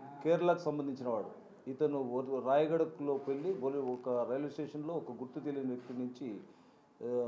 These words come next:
గంజాయి కొనుక్కోవడము, అక్కడి నుంచి కేరళకి సప్లై చేయడంగా ఇతని విచారణలో తేలింది. ప్లస్ ఈ లేడీ రేణుబుల్లా బెహేరా, ఈమె, ఈమె కూడా గతంలో ఒక రెండు కేసుల్లో ఉన్నట్టు తెలిసింది.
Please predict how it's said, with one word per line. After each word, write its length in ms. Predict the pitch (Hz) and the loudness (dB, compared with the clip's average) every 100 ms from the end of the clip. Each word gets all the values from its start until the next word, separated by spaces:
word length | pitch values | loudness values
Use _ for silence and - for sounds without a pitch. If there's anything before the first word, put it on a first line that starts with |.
| 113 107 104 | 0 -2 -2
గంజాయి 260 | 135 151 143 | 2 4 4
కొనుక్కోవడము, 580 | 139 131 143 139 190 | 0 0 2 2 0
అక్కడి 240 | 185 143 147 | 0 0 -2
నుంచి 280 | 143 175 127 | -4 -2 0
కేరళకి 720 | 139 139 143 131 180 180 123 - - | 4 4 6 2 0 -6 -6 -10 -8
సప్లై 240 | 123 139 139 | -6 -2 -2
చేయడంగా 1080 | 123 127 131 135 - - - - _ 147 | 0 -2 -2 -6 -12 -18 -20 -20 _ 2
ఇతని 220 | 156 - | 4 2
విచారణలో 400 | 131 123 143 139 | -2 2 4 4
తేలింది. 380 | 123 117 113 185 285 - - - - - - - | 0 -4 -6 -10 -12 -16 -20 -20 -20 -20 -20 -12
ప్లస్ 280 | 123 151 147 | -2 -2 0
ఈ 100 | 147 | -2
లేడీ 440 | 139 160 170 151 - - - - - | 2 4 4 2 0 -10 -14 -16 -12
రేణుబుల్లా 460 | 110 139 156 156 156 | -4 0 2 6 6
బెహేరా, 420 | 147 131 135 131 - - - - - | 6 2 2 0 -2 -16 -20 -20 -8
ఈమె, 440 | 131 139 135 127 123 | -4 0 0 0 -2
ఈమె 120 | 139 | 0
కూడా 160 | 147 147 | 0 2
గతంలో 440 | 135 147 139 143 | 0 -2 0 0
ఒక 120 | 131 | 0
రెండు 180 | 123 120 | -2 -4
కేసుల్లో 420 | 123 135 135 143 | -4 -4 -2 -2
ఉన్నట్టు 280 | 127 127 - | -2 -4 -6
తెలిసింది. 380 | 117 - 123 156 | -12 -10 -10 -10